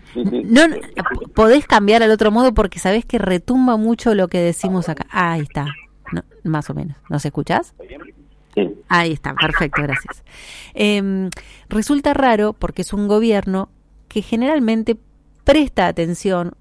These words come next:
Speaker 2: o siente, se sienta a conversar o tiene conversaciones, aunque no sean públicas, con los gremios. Entonces, eh, nos desorienta un poco esto, que se siente a conversar con las cámaras y no con los gremios que están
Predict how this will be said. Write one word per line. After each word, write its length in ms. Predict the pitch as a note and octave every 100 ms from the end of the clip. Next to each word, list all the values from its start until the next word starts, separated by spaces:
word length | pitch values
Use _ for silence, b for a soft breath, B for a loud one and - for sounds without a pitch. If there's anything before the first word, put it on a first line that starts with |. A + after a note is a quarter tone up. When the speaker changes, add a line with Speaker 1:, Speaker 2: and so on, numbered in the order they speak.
| _
Speaker 2:
o 160 | - E3
siente, 640 | - - A3 A3+ A3 -
se 140 | - F3
sienta 340 | G#3+ A3+ A3+
a 40 | G3+
conversar 640 | F3+ E3 D#3+ - G#3 G3 -
o 100 | E3
tiene 320 | G#3+ B3+ G#3
conversaciones, 840 | E3 D#3 D3+ - D#3 A3 G3 E3 D#3
aunque 260 | D3 D3+
no 120 | D3+ D#3+
sean 280 | F3 F3
públicas, 580 | E3+ F3 E3 D3+ E3 - b b b b -
con 200 | F3+ E3
los 140 | D3+
gremios. 640 | E3 D#3 C#3+ C3+ C#3 - _ b b b b -
Entonces, 580 | F3 A3 A3+ A#3 B3 - b b b -
eh, 320 | - F3+ F3 - _ _ _
nos 200 | G#3+ F3+
desorienta 640 | F3+ - F#3 A#3 C#4 A#3+ D3+
un 100 | D3+
poco 360 | D#3 - D3
esto, 460 | C#3+ B2+ - C#3 C3 -
que 120 | D3
se 140 | D3+
siente 480 | C#3+ F3 E3+ E3+ E3
a 120 | D3+ D3
conversar 540 | D3 C#3+ C#3+ E3+ E3
con 160 | E3+ D3
las 140 | -
cámaras 540 | F3 E3+ F3+ F#3+ F#3+ _ _
y 160 | E3+ D#3+
no 180 | E3
con 180 | D#3+ D#3+
los 120 | D3
gremios 380 | C#3+ D#3+ D#3+ E3
que 100 | -
están 400 | C3 D#3 D#3 E3